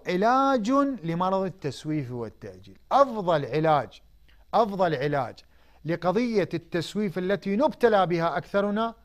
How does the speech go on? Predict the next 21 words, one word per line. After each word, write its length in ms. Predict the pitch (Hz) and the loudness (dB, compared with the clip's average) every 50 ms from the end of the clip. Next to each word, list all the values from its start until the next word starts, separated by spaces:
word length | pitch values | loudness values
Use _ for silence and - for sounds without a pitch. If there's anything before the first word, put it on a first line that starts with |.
| _ _ | _ _
هي 220 | - 185 196 208 180 | -2 0 0 0 0
أن 100 | 180 180 | -2 -4
نذكر 340 | 196 185 - - - 147 139 | -6 -8 -8 -8 -8 -8 -8
الموت، 340 | 123 123 123 117 113 113 - 143 | -8 -8 -10 -12 -12 -14 -12 -10
نتذكر 520 | 160 156 135 156 202 - - - 165 147 | -8 -6 -4 -4 -4 -4 -4 -6 -6 -6
الموت، 280 | 139 135 127 120 113 - - | -6 -6 -8 -10 -10 -10 -10
نتواصى 520 | 185 175 - 202 254 269 262 - - 214 | -10 -6 -2 0 0 0 0 0 -2 -4
بالموت. 400 | 175 175 165 156 143 127 113 95 - - - _ _ _ _ - - - - _ - | -4 -4 -6 -6 -6 -8 -10 -12 -16 -20 -20 _ _ _ _ -20 -20 -20 -20 _ -14
يا 60 | 147 131 | -14 -10
فلان 340 | - 156 170 190 202 190 | -6 -4 -2 -2 -2 -2
ترى 140 | - 180 160 | -2 -4 -4
الموت 320 | 156 156 175 208 196 - 180 | -2 -2 -4 -4 -4 -4 -6
يجينا 460 | 165 139 185 226 233 202 170 143 - | -4 -4 -2 -2 -2 -2 -4 -6 -10
حقيقة، 680 | - - - - - 190 190 180 - 147 - - 131 123 - _ _ - - - - - - - - - - - - | -14 -18 -16 -8 -4 -4 -4 -4 -4 -8 -10 -10 -14 -16 -16 _ _ -20 -20 -20 -20 -20 -20 -20 -20 -20 -20 -20 -20
خصوصًا 380 | - - 165 139 185 196 156 190 | -12 -10 -8 -8 -6 -6 -6 -6
من 200 | 175 160 156 156 | -6 -4 -4 -6
نحضر 300 | 165 139 131 151 151 131 | -6 -6 -6 -6 -6 -4
إلى 220 | 135 143 143 139 | -2 -2 -2 -2
جنازة، 540 | 117 127 135 147 151 151 139 117 139 139 135 | -4 -6 -6 -6 -4 -6 -6 -6 -8 -8 -8
إلى 280 | 135 135 123 120 113 107 | -10 -10 -10 -10 -10 -10
فاتحة، 680 | - 139 139 147 143 147 131 - - 131 127 123 117 | -8 -6 -4 -4 -6 -6 -10 -12 -10 -8 -8 -8 -10